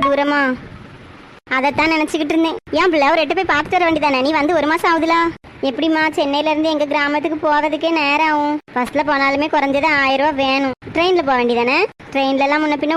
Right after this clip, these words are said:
ஒத்தையில போய் பழக்கம் இல்லம்மா. அதுவும் இல்லாம கையில காசும் இல்ல. ஒரு மாசம் சம்பளம் வாங்கி அப்படியே அனுப்பிட்டேன் வீட்டுக்கு. ஆமா, மாச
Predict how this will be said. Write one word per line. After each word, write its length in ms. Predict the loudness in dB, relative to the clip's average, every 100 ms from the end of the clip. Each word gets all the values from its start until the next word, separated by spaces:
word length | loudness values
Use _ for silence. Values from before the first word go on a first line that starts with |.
| 0
ஒத்தையில 240 | 0 -2 0
போய் 140 | -2
பழக்கம் 340 | 0 0 0 0
இல்லம்மா. 280 | 0 0 0 -2 -6 -4
அதுவும் 200 | 0 0
இல்லாம 240 | 2 0 0 0
கையில 220 | 0 0 0
காசும் 380 | 0 0 0 0
இல்ல. 120 | 0 0 0 -2
ஒரு 100 | 0
மாசம் 260 | 0 -2 -2
சம்பளம் 320 | 0 0 0
வாங்கி 200 | 0 0 -2
அப்படியே 240 | -2 0
அனுப்பிட்டேன் 420 | 0 -2 -2 0 -2
வீட்டுக்கு. 280 | -4 -6 -8 -10 -4 0
ஆமா, 180 | 2 2 2
மாச 240 | 0